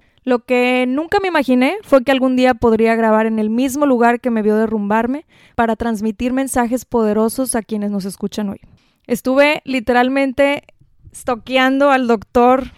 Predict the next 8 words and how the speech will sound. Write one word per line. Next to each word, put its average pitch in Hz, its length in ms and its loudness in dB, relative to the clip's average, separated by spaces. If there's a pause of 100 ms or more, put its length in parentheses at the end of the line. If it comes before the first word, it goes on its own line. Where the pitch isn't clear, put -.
(260)
para 220 220 0
poder 214 360 -4
conseguirlo, 240 840 -4
para 214 240 -6
que 196 420 -8 (580)
sea 240 300 -2
mi 247 100 -2
invitado, 233 640 -2